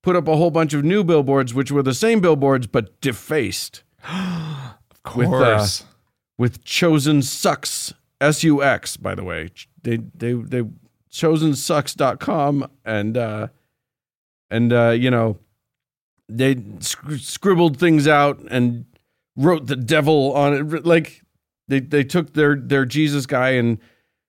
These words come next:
Speaker 1: put a mustache and devil horns on him and stuff. Uh,
Speaker 2: Because
Speaker 1: it
Speaker 2: that's, that's, uh, they're persecuted, right? Like, this is what, this is what they imagine
Speaker 1: Exactly.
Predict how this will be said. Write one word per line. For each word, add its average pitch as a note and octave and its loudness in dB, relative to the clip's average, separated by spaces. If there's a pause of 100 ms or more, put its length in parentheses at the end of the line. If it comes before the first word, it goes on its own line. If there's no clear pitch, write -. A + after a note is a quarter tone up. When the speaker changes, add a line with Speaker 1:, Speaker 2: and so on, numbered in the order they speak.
(480)
Speaker 1:
put D#3 -2
a B2+ -2
mustache C#3+ 2
and B2 2
devil C#3+ 2
horns C#3+ 2
on C3+ 2
him C3+ 2
and C#3 0
stuff. C3+ -2 (1080)
Uh, D3 4
Speaker 2:
Because D#3 2
Speaker 1:
it F3+ 2
Speaker 2:
that's, - -2 (320)
that's, - -4
uh, D#3+ -6
they're C3+ 0
persecuted, - -10
right? A2 -6
Like, B2+ -6
this F#3 0
is F3+ -2
what, B2+ -2 (300)
this F#3+ -2
is A3 -2
what A#2+ -2 (540)
they C3+ 0
imagine A2 -4 (460)
Speaker 1:
Exactly. C3 -2